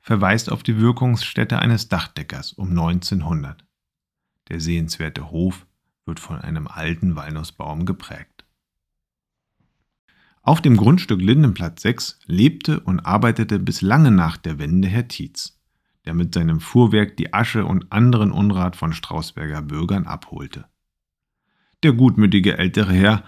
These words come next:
war über Jahrzehnte so etwas wie ein Strausberger Original. Im Jahr zweitausendzwölf erfolgte die Sanierung des Gebäudes mit vier Wohnungen,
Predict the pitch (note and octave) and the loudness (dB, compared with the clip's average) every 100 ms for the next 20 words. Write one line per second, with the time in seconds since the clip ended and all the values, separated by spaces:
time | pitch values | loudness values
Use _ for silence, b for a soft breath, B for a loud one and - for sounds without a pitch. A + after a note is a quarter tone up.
0 | B - - C3 C3 B2+ B2 - A#2+ G#2 | B -4 2 4 6 4 2 2 4 4
1 | F#2 F#2 D2 F2+ F2+ F#2 - D2 D#2+ - | 2 0 -2 -2 -4 -4 -6 -6 -6 -10
2 | D#2+ E2 - F2+ F2 F#2+ F#2+ G2+ G2 G2+ | -10 -12 -8 -6 -4 -4 -4 -4 0 0
3 | E2 - - _ _ _ _ _ _ _ | -2 -8 -18 _ _ _ _ _ _ _
4 | _ _ _ _ _ _ _ _ - D3 | _ _ _ _ _ _ _ _ 4 6
5 | A#2 - - C3 A2+ G#2 F2+ E2 - E2 | 6 2 2 2 4 0 0 -6 -6 -2
6 | G2+ G#2 - - F#2+ - B2 C3+ A#2 G#2 | 0 -2 -10 -8 -6 2 2 2 2 2
7 | F#2 E2+ F2+ A2+ A2+ G#2+ F2+ - F2 D#2+ | 2 4 4 4 4 2 0 -2 -6 -4
8 | D#2 G2 G2 G2 F2+ - F#2 D#2 E2 G2 | -2 0 0 -2 -4 -4 -4 -2 0 2
9 | A2+ A2+ A#2 | 4 2 -2